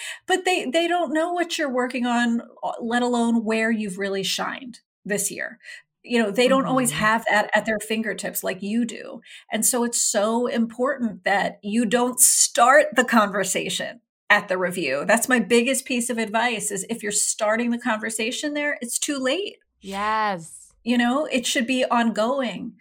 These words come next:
Speaker 1: You can even, like, build it into your check-ins and reviews, you know, with your
Speaker 2: Totally.
Speaker 1: boss. "Hey, I wanna tell you what's going, you know, what I've accomplished,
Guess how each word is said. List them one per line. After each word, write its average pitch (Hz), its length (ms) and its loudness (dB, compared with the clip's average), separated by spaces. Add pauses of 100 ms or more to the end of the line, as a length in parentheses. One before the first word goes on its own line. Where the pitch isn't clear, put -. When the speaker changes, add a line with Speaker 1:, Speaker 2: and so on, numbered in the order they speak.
(140)
Speaker 1:
You 240 140 2
can 254 160 0
even, 233 240 4
like, 220 260 0
build 208 320 0
it 247 200 2
into 220 340 -4
your 214 180 -4
check-ins 262 600 -2
and 208 180 -2
reviews, 196 880 -6
you 202 80 -12
know, 196 300 -8 (420)
with 220 260 0
your 240 100 0
Speaker 2:
Totally. - 100 -4 (100)
Speaker 1:
boss. - 360 -2 (120)
"Hey, 220 220 0
I 208 40 2
wanna 220 280 -2
tell 226 200 0
you 214 200 -2
what's 214 380 2 (180)
going, 208 500 0 (320)
you 196 80 -8
know, 180 160 -6
what 214 280 2
I've 240 160 4
accomplished, 240 840 0